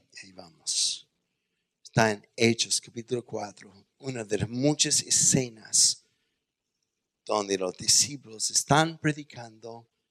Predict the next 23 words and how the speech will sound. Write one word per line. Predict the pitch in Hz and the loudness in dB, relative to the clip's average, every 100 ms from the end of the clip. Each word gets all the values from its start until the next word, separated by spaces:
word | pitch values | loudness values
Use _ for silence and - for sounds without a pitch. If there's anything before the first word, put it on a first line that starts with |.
| _ - | _ -18
con | 135 - | -16 -12
amenaza | - 160 165 170 170 160 - - 101 _ _ | -2 -2 -2 -4 -2 2 4 4 -2 _ _
del | - 117 | -10 -10
gobierno | 107 110 113 143 160 170 170 165 _ _ _ | -6 -6 -2 -4 -2 -2 -2 -2 _ _ _
y | 151 175 | -2 -2
de | 147 160 | -2 -4
la | 147 147 | -2 -2
religi-, | 147 135 - - - _ | -4 -12 -16 -20 -20 _
religión. | 131 143 156 151 147 - 143 113 _ _ _ _ _ _ _ _ _ _ _ _ _ _ _ _ | 6 6 6 0 -8 -12 -16 -20 _ _ _ _ _ _ _ _ _ _ _ _ _ _ _ _
Están | - 151 156 | -2 -2 4
bajo | 156 147 151 139 | 2 2 -4 -8
la | 131 127 | -10 -12
amena-, | 135 139 131 127 - | -14 -8 -8 -8 -6
amenaza. | 139 143 143 123 - _ | -4 -4 -6 -4 -4 _
"No | 131 143 156 | -6 -4 -4
predican | - - 139 165 - 160 151 143 _ | -8 -16 -16 -18 -14 -14 -14 -20 _
más, | 151 160 160 - 147 | -4 -2 4 4 4
no | 156 | -2
enseñan | 156 156 - - 165 165 151 | -2 4 6 6 0 -12 -18
más | 151 160 151 - - | -6 -2 2 0 0
en | 165 | -2
este | - 165 | -2 -4
nombre." | 156 165 160 156 160 | -4 -6 -10 -6 -6